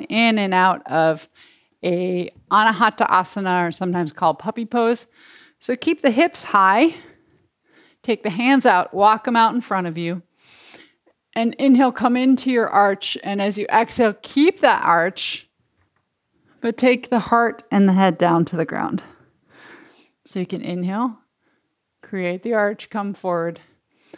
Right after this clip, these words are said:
Exhale, melt the heart down to the ground. We actually refer to this sometimes as melting heart pose.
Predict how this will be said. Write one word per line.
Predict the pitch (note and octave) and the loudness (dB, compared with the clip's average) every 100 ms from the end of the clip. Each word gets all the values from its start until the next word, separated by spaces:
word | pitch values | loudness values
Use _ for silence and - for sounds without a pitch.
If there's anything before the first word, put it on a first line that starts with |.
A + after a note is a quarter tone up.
| _ | _
Exhale, | - F#3 G#3+ F3 | -6 -4 -2 -2
melt | F3+ F3 F#3 - | 0 0 0 -2
the | G3+ | -4
heart | F3+ F3+ - | 0 -2 -2
down | E3+ E3+ E3+ | -4 -2 -4
to | - | -10
the | |
ground. | F3 - - G#3+ F#3+ _ _ - - - - - - - - - _ _ _ _ _ _ _ _ _ _ _ | -12 -10 -8 -8 -10 _ _ -20 -20 -20 -20 -20 -20 -20 -20 -20 _ _ _ _ _ _ _ _ _ _ _
We | - | -2
actually | E3+ - G3 | -2 0 0
refer | F#3 - G3+ G3 | 0 2 0 2
to | G3+ | 0
this | G3 G3 | 0 0
sometimes | G3+ F#3+ G3+ F#3+ G3 F3+ | 0 -2 -2 -4 -4 -4
as | D#3+ | -4
melting | F#3 F3+ F3 G3 F#3+ | -2 -2 -4 -6 -10
heart | F#3 F3 F3 - | -4 -4 -4 -6
pose. | F3 F3 A3 - | -4 -4 -6 -12